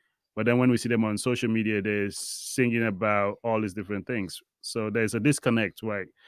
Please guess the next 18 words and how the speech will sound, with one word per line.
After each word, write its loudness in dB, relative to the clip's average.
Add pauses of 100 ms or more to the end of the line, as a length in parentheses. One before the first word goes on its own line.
(220)
Your -2
family 6
is -2 (260)
like 0
the -4
fa-, 2
any 4
other 2
regular 4
family, 2
but -4
on -4
social 0
media, 2
you 2
act 0
one -2
way. -4